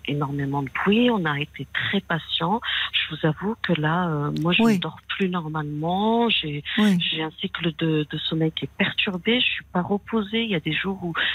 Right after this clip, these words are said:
Speaker 1: j'ai
Speaker 2: Oui.
Speaker 1: juste envie, je ne lis plus, Caroline. Ça fait
Speaker 2: Ah.
Speaker 1: deux ans, je n'arrive plus à lire.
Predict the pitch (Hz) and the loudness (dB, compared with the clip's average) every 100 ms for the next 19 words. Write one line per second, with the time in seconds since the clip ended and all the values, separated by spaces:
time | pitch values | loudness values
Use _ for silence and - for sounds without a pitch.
0 | 185 175 156 214 - 208 185 190 233 247 | 4 6 6 0 -2 -4 0 4 6 6
1 | 214 208 277 - - 262 254 208 180 175 | 2 -4 -6 -6 -4 -4 -2 -2 -2 -2
2 | 185 185 - - _ - - - 185 151 | -2 -4 -10 -20 _ -20 -20 -2 4 4
3 | - 202 226 247 220 190 185 - - 233 | 6 4 2 0 0 0 -2 -4 0 2
4 | 208 185 196 | 2 0 -2